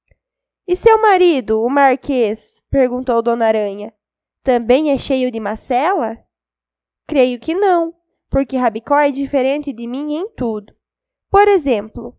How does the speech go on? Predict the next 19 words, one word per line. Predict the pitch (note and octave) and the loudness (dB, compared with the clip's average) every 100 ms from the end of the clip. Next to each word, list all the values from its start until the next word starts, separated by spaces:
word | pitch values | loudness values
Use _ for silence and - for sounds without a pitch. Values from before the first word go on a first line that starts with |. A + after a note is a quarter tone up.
| _ | _
ele | - B3 B3+ | -4 -2 -4
come | - C#4+ E4+ G4 | 2 4 4 2
e | G#4 | 2
eu | G4+ F#4+ | 2 0
não | A4 | -2
como. | C#5 D#4 A#3+ A3+ A#3 - _ _ | 0 2 2 0 -8 -16 _ _
Só | _ B3 | _ 0
como | B3 C#4 C4+ | 2 2 0
de | B3+ C#4+ | -4 -4
mentira, | F4+ B4 - B3+ G#3+ - _ - | -4 -4 -4 -4 -4 -6 _ -4
por | B3+ | -2
brincadeira." | A3+ D4 G4 G#4+ C#4 G3 G3 - A#3+ _ _ _ _ _ _ _ _ _ _ | -2 -4 -2 -2 -2 -4 -4 -10 -14 _ _ _ _ _ _ _ _ _ _
"Não | B3+ F4+ B4 | 0 6 6
come?" | A#4+ - G#3 G3+ D#4+ C5 E4+ A#3 - | 4 2 2 2 0 0 0 -2 -4
exclamou | A#3 C#4+ - C#4 C4 C4 | -2 -2 0 0 4 4
Dona | B3+ B3+ A#3+ | 4 2 2
Aranha, | A#3 D4 F4 C4+ | 2 0 0 0
muito | B3 B3 | -2 -2
admirada. | C4+ A3 B3 B3 G#3+ G#3 - A3+ | -2 -2 -4 -2 -2 -2 -6 -12